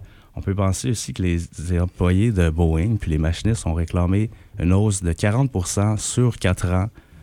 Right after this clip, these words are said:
ainsi que des primes liées à la retraite et des bonus annuels. Puis c'est vraiment sans surprise que c'est quatre-vingt-quinze pour cent des ouvriers et machinistes qui ont rejeté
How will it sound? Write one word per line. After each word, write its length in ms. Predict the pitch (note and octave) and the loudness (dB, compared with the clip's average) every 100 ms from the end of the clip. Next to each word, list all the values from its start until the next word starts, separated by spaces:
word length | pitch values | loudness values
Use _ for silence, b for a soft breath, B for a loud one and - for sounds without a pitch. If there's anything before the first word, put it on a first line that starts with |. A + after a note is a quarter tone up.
| B | B
ainsi 200 | F#2 - | -2 -2
que 40 | C3 | 0
des 160 | G2 | 2
primes 440 | F2+ F2 G2 G2 G2+ | 2 2 2 2 0
liées 160 | - F#2+ | 2 2
à 80 | F#2+ | 2
la 140 | F2 | 2
retraite 500 | E2 D#2 G2 G#2 - - | 0 -2 -2 -2 -2 -4
et 60 | |
des 120 | F2 | -2
bonus 480 | E2+ F#2 F#2+ G2+ - | 0 0 2 0 -2
annuels. 520 | - F2+ F2 E2 D#2+ D#2+ B B B B B B B B B B B _ _ - | -2 0 0 0 -4 -8 B B B B B B B B B B B _ _ -8
Puis 120 | - | -2
c'est 140 | - | 2
vraiment 320 | G2+ A2+ C3+ - | 4 4 2 0
sans 160 | A#2+ | -2
surprise 480 | A2 A2 G2+ A#2+ B2 | -2 -2 -2 -2 -2
que 140 | G2+ | -2
c'est 300 | F#2 - F#2+ F#2+ | -4 -2 -2 -2
quatre-vingt-quinze 680 | - A#2+ A#2+ A#2 G#2 A#2+ A#2+ | -2 0 2 2 2 2 0
pour 160 | - F#2+ | 0 -2
cent 160 | A2 | 0
des 220 | A2 F#2+ F#2 | 2 2 2
ouvriers 180 | F#2 | 2
et 60 | G#2 | 2
machinistes 560 | F#2+ F2 - G#2+ G2+ - | 2 0 -2 -4 -6 -4
qui 100 | F2+ | -2
ont 100 | E2+ | 2
rejeté 600 | F#2+ F#2 - G2 A2+ | 2 0 -2 -4 -4